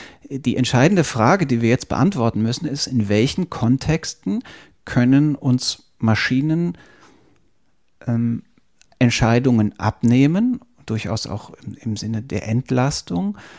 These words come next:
weil wir sicher sein können, dass sie sie besser treffen als wir oder informierter treffen, genauer sag-, gesagt, als, als wir. Und das ist überall dort der Fall,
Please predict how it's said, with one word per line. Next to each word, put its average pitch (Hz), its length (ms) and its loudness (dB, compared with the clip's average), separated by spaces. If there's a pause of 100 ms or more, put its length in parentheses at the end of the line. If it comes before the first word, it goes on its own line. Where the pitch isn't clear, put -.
(180)
weil 110 380 2
wir 175 120 4
sicher 131 340 2
sein 143 280 2
können, 143 320 -2
dass 135 200 -2
sie 131 120 -2
sie 131 400 0 (340)
besser 120 340 0
treffen - 360 -6
als 131 320 -6
wir 190 300 -4
oder - 240 -12 (340)
informierter 120 640 0
treffen, 101 420 -8 (120)
genauer 95 380 -10
sag-, - 360 -18
gesagt, 107 400 -8
als, - 320 -8 (180)
als - 480 -10
wir. 113 320 -6 (840)
Und 113 320 0 (260)
das - 220 -2
ist - 280 -6
überall 143 680 0 (1300)
dort 123 320 2
der 147 80 2
Fall, 135 640 0